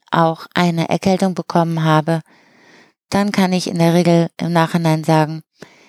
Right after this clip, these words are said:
„Ja, ich habe in letzter Zeit nicht gut für mich gesorgt. Ich habe nicht gut auf mein Ruhebedürfnis geachtet.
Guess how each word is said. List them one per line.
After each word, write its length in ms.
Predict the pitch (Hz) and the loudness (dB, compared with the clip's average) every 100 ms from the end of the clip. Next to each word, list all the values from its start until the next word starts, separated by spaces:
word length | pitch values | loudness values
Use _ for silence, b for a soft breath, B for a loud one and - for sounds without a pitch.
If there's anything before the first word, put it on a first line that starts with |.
| B B B | B B B
„Ja, 460 | - 139 135 151 233 - | -6 -2 0 0 -2 -2
ich 380 | 165 - - 160 | -8 -6 -4 -2
habe 680 | 156 180 190 202 202 196 - | 2 0 2 2 2 0 -2
in 120 | 165 | 0
letzter 460 | 156 156 - 160 - | 2 0 0 -4 -2
Zeit 480 | - 160 160 - - | 0 2 0 -4 -8
nicht 480 | 180 220 285 - | 0 0 0 -4
gut 200 | - 196 | -4 -4
für 120 | - 170 | -2 -4
mich 220 | 165 - | -4 -6
gesorgt. 460 | 160 - 147 - | -6 -2 -4 -4
Ich 140 | 156 - | -8 -2
habe 280 | 151 156 156 B B B - | -2 -2 -6 B B B -8
nicht 600 | 185 208 214 - - - | 0 2 2 0 -12 -8
gut 500 | 185 190 190 - - b - | -2 0 0 -4 -12 b -4
auf 180 | 180 175 | -4 0
mein 180 | 175 170 | 0 2
Ruhebedürfnis 800 | 180 180 165 156 156 - 156 | 2 2 2 0 -2 -4 -6
geachtet. 760 | - 165 156 151 - 156 - | -4 -2 -2 -6 -8 -10 -10